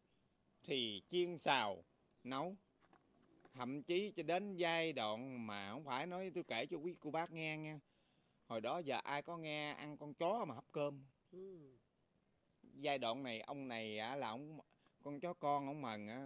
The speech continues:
Speaker 1: rồi mà nấu cho không biết, à, hồi trước đó ông ram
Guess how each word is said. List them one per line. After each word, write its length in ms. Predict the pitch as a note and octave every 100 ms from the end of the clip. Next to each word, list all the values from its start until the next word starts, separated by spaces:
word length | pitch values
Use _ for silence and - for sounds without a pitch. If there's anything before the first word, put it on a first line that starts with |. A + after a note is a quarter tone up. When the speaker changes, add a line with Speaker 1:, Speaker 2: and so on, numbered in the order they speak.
| B2+
Speaker 1:
rồi 320 | A2 G2+ G2
mà 480 | F#2+ F#2+ F#2+ F#2+ F2+ - _ _ _ _ _ _ _ _ -
nấu 380 | A#2+ C#3+ F#3+ F3+
cho 80 | B2
không 140 | D3
biết, 160 | F3 -
à, 100 | A#2+
hồi 120 | A#2
trước 260 | - F3
đó 120 | E3 E3+
ông 220 | C#3 D#3
ram 460 | C#3 C3 B2+ B2+